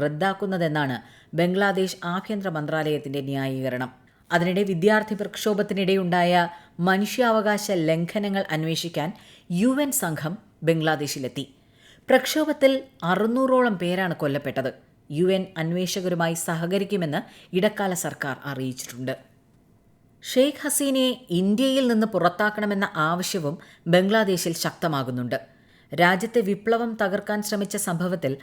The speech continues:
ഹസീന ബംഗ്ലാദേശിലെ കോടതിക്ക് മുന്നിൽ വിചാരണ നേരിടണമെന്നാണ് ബി എൻ പി സെക്രട്ടറി ജനറൽ മിർസ ഫക്രുൽ ഇസ്ലാം അലംഗീർ ഇന്ത്യയോട് ആവശ്യപ്പെട്ടത്. ഇന്ത്യയുടെ തീവ്രവാദ വിരുദ്ധ പ്രവർത്തനങ്ങൾക്ക് എക്കാലത്തും ഉറച്ച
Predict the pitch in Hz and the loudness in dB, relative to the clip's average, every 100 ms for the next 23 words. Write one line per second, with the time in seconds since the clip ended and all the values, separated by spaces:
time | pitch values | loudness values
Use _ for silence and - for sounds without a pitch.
0 | - - - 190 - 247 247 226 170 175 | -14 -8 -2 -2 0 0 0 2 2 4
1 | 196 214 220 220 214 208 208 175 190 202 | 4 4 4 0 -2 -2 2 2 2 -2
2 | 214 196 185 190 - - 160 170 185 220 | -4 -2 -2 -4 -8 -12 -2 0 2 2
3 | 220 214 175 175 185 196 202 185 170 151 | 2 0 2 2 2 0 -2 0 0 0
4 | 123 - - _ 160 190 233 226 226 220 | -2 -8 -20 _ 0 2 2 0 -2 -2
5 | 175 180 190 185 165 160 156 151 - 160 | -2 -4 -2 0 2 2 2 2 -2 -4
6 | 175 - 214 208 170 - 175 165 165 160 | -4 -2 -4 -4 -10 -4 0 0 0 -6
7 | - - 170 165 160 - - 156 160 175 | -8 -4 -2 -2 -4 -16 -4 0 2 2
8 | 156 156 143 - 165 170 196 156 135 127 | 0 -2 -2 -2 -2 0 0 0 0 -2
9 | 131 127 120 131 131 - _ _ _ _ | -6 -8 -4 -4 -4 -8 _ _ _ _
10 | _ _ - 185 185 220 214 220 208 208 | _ _ -2 0 4 4 4 2 2 2
11 | 226 220 220 208 208 208 - 202 196 208 | 4 4 4 2 0 -2 0 0 0 -2
12 | 208 202 202 208 - 175 - 226 226 226 | 0 0 0 -2 -2 -4 0 0 2 0
13 | 226 214 202 - - _ - 190 240 240 | 0 -2 -4 -14 -20 _ -4 0 0 0